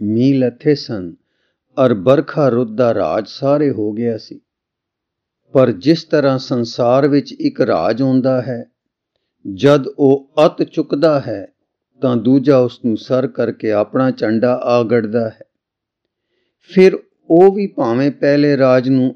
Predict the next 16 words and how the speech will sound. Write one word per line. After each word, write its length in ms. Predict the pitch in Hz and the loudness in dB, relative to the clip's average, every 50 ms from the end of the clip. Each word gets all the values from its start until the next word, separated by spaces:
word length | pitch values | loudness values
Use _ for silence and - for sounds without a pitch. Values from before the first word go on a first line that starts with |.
| - 127 | -6 -8
ਅਤਿਆਚਾਰ 640 | 123 - - 127 120 117 117 - 135 123 117 123 131 | -6 -4 -2 0 0 0 -2 -2 -2 0 2 0 0
ਕਰਕੇ 460 | - - 135 127 123 - - 127 117 | -2 -2 -2 -4 -4 -4 -6 -4 -4
ਨਾਸ਼ 420 | 110 113 113 110 117 123 127 - 123 | -2 -2 0 0 0 -2 -2 -4 -6
ਹੁੰਦਾ 300 | 113 110 107 123 120 117 | -6 -4 -2 0 -2 -2
ਦੇਖ 340 | 87 82 120 139 151 - - | 0 0 0 0 0 -2 -4
ਚੁੱਕਾ 300 | - 139 - - - 127 | -8 -8 -6 -4 -4 -4
ਹੁੰਦਾ 420 | 120 104 104 98 117 107 98 92 - | -2 -2 -2 -2 -2 -2 -4 -4 -8
ਹੈ, 140 | 95 87 - - _ _ _ _ _ _ _ _ _ _ _ _ _ _ _ _ | -12 -16 -16 -18 _ _ _ _ _ _ _ _ _ _ _ _ _ _ _ _
ਪਰ 180 | - - - 139 | 2 4 4 2
ਫਿਰ 500 | - - - 165 170 180 185 175 156 - _ _ _ - | 0 -2 0 4 4 6 4 4 0 -4 _ _ _ 0
ਆਪਣੇ 480 | 127 135 139 - - 175 175 170 160 | 2 2 2 0 0 0 2 2 2
ਰਾਜ 360 | 131 123 117 92 92 113 117 123 | 2 2 0 0 0 0 0 0
ਮਾਤਰ 440 | 131 127 120 123 120 - 147 131 | 0 0 0 -2 -4 -4 -4 -4
ਵਿੱਚ 340 | 123 120 117 110 - - - _ _ _ _ _ _ _ _ _ _ _ _ _ _ _ _ _ _ _ _ _ _ - 120 | -2 -4 -6 -8 -10 -14 -20 _ _ _ _ _ _ _ _ _ _ _ _ _ _ _ _ _ _ _ _ _ _ -6 -2
ਮਤਿਆ 600 | 123 123 127 135 143 160 147 - 185 180 170 156 | 0 2 4 4 4 2 4 4 4 4 4 4
ਹੋਇਆ 460 | 139 131 123 117 113 110 107 107 113 | 2 2 4 2 2 2 0 -2 -6